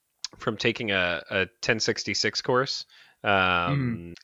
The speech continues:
Speaker 1: and, and they're being like, "Hey, this is all this, the artifacts left on the British Isles." I could be completely wrong,
Speaker 2: Nice.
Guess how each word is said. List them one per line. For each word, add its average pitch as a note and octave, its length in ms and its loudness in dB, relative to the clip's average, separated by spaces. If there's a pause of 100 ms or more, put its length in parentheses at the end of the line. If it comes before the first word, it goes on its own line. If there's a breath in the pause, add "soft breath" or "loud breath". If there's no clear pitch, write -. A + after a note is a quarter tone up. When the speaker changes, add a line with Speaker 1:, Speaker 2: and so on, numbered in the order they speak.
(120)
Speaker 1:
and, F#2+ 480 -2
and G2+ 160 -6
they're G2+ 120 2
being F#2+ 300 0
like, F#2+ 180 0
"Hey, A#2+ 180 4
this F2+ 180 -4
is G2+ 120 -4
all G2 180 2
this, F2+ 400 -4
the C2+ 400 -10
artifacts F#2+ 600 -2
left F#2+ 220 -4
on F#2+ 100 -4
the F2 60 -6
British F2 320 -4
Isles." F#2 280 2
I C3 120 2
could F3+ 180 6
be F#3+ 120 2
completely C3 540 -2
wrong, G#2 340 4
Speaker 2:
Nice. G#2 380 2